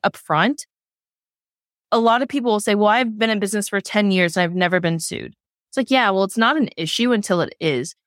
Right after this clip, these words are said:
And the thing is, if you put the protection up front, most likely you're not gonna get sued because they're gonna see that you're an L L C and they're gonna s-,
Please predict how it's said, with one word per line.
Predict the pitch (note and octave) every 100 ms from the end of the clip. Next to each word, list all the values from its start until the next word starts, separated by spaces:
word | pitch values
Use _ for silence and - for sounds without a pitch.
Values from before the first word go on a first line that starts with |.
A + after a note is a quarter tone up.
| _
And | G3+
the | F3+
thing | A#3+ A#3+
is, | F#3
if | F#3+
you | F3
put | - A3
the | D4
protection | A#3+ F#3 D#3 - G#3 G3
up | -
front, | - D3+ G3 A3 _ _ -
most | - -
likely | F#3 F3+ A3+ A3+
you're | F3+
not | E3 D3 D#3
gonna | C#3+
get | G2 -
sued | - D#2 - _ _
because | G#3 G#3+
they're | G3 A#3
gonna | D#4+ G#3+
see | - F#3 F#3
that | A3+ -
you're | A3+
an | G#3+
L | - A3+
L | G#3+ A3
C | - A3+ F#3
and | F#3+
they're | F#3
gonna | F#3+ F3+
s-, | -